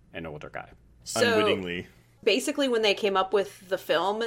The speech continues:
Speaker 2: they came up with the opening sequence and the ending sequence. And then they were like, "Okay, now we just gotta figure out the middle." <laughs>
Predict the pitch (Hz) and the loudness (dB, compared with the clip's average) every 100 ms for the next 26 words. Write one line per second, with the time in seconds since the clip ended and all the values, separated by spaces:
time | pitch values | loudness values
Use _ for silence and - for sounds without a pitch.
0 | - 196 175 196 190 180 190 160 - 185 | -2 -2 2 2 2 2 2 2 0 -10
1 | 180 180 - 175 220 240 233 269 254 294 | -2 0 0 0 0 -2 -2 -4 -2 -2
2 | 302 - - 202 190 - 175 160 151 - | -2 -4 -2 -2 0 -2 -4 -2 -4 -4
3 | 120 - 110 - - - 190 175 165 165 | -6 -2 -2 -4 -6 -4 -4 -2 0 0
4 | 165 135 156 165 180 180 - 175 - - | 0 0 0 0 0 0 0 -2 -4 -8
5 | - 180 180 165 - 180 170 277 - - | -2 0 4 2 2 -2 0 -2 -4 -8
6 | - | -14